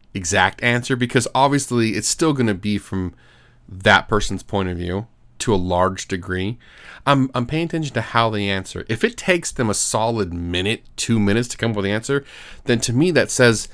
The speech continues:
they have not considered the other person's point of view. They've never thought about it. Or they do know it and they're trying to find a really, really fucking nice way to hide the bad shit from me and put it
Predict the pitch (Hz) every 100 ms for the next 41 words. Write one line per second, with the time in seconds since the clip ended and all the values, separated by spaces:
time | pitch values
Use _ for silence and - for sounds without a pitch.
0 | - - 90 117 156 120 135 110 110 120
1 | 127 - - 117 - - 214 120 85 -
2 | 82 78 - - 90 90 - 85 87 87
3 | 87 101 127 120 104 - 120 143 143 50
4 | - - _ - - - - - 269 269
5 | 160 175 - _ - - - - 120 147
6 | 247 220 139 120 117 - 120 110 - 180
7 | 160 123 143 110 104 156 143 117 135 127
8 | 110 - 123 107 117 113 - - 117 117
9 | 101 92 - - - 107 107 120 107 101
10 | 82 - 98 98 90 - 90 - 87 87
11 | 85 87 - 101 90